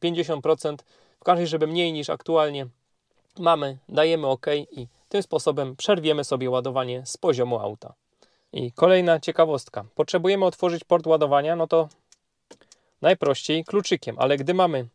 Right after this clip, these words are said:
włączony zapłon, no to otwieranie z kluczyka nie działa i port się nie otworzy. Natomiast zawsze można posiłkować się przyciskiem fizycznym na drzwiach i on zawsze działa, niezależnie czy zapłon jest włączony,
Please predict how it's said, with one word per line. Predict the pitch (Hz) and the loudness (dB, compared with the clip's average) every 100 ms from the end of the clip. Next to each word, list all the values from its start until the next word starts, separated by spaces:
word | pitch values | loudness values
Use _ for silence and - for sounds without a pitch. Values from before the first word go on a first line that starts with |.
| _ _ | _ _
włączony | 135 117 135 202 233 185 175 147 | -14 -4 4 4 4 2 2 2
zapłon, | 131 131 - 143 180 - | 2 2 2 -2 -2 -4
no | 147 175 | -2 0
to | 196 | 0
otwieranie | 180 156 156 156 160 170 _ _ | 0 2 2 2 -2 -6 _ _
z | - | -12
kluczyka | - 202 - 127 135 139 | -4 -4 -2 -2 -2 -2
nie | 165 202 | 2 4
działa | 139 135 165 | 4 4 2
i | |
port | - 151 - | 4 2 2
się | 170 170 | -2 0
nie | 175 202 214 | 0 2 4
otworzy. | 139 - 123 127 | 4 0 -4 -2
Natomiast | 151 185 175 156 | -2 0 0 4
zawsze | 190 - 170 | 2 2 0
można | 165 160 151 _ - _ _ - | 0 0 -2 _ -20 _ _ -2
posiłkować | 180 190 170 185 165 - | -2 0 2 4 4 0
się | 151 135 - _ _ _ | -4 -6 -8 _ _ _
przyciskiem | - 170 180 - 151 | -10 -8 -6 -4 -4
fizycznym | 151 165 165 165 147 | -4 -6 -4 -4 -4
na | 127 | -4
drzwiach | 131 175 190 - _ _ _ - - - | -2 0 0 -4 _ _ _ -18 -16 -6
i | 120 | 0
on | 214 202 | 2 4
zawsze | 190 - 123 | 2 0 -2
działa, | 123 113 | -2 -2
niezależnie | 139 151 156 151 143 | -4 -4 -4 -4 -2
czy | 151 | 0
zapłon | 147 151 | 0 -2
jest | 139 120 | -6 -4
włączony, | 170 202 175 131 135 | -2 -2 -2 -4 -6